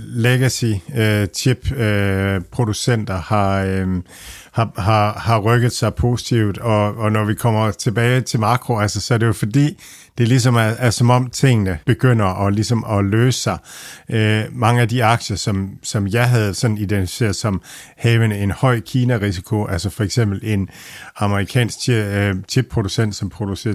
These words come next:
chips til, øh, elektriske biler, som bliver produceret i Kina og sådan noget, det er helt viklet ind i hinanden, og man kan slet ikke overskue, hvor sådan en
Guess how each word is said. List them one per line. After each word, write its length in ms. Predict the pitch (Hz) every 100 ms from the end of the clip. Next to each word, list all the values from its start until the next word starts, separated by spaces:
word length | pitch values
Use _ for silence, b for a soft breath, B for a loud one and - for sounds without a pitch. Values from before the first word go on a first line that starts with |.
| -
chips 280 | 123 107 -
til, 320 | 120 101 90 B B B
øh, 320 | 113 107 104
elektriske 480 | 104 110 - 110 120
biler, 340 | - 135 101
som 180 | 90 107
bliver 140 | 98 98
produceret 460 | 120 104 131 104
i 100 | 110 -
Kina 320 | 120 120 113
og 140 | 98
sådan 80 | 113
noget, 160 | 104 123
det 280 | 104 110
er 40 | 95
helt 340 | 139 101 90
viklet 320 | 113 98 107
ind 200 | 131 135
i 60 | 107
hinanden, 380 | 101 101 98 110
og 60 |
man 100 | 104
kan 100 | 95
slet 160 | 104 113
ikke 120 | 113
overskue, 500 | 113 120 117 113 101
hvor 180 | 95 101
sådan 240 | 123
en 60 | 101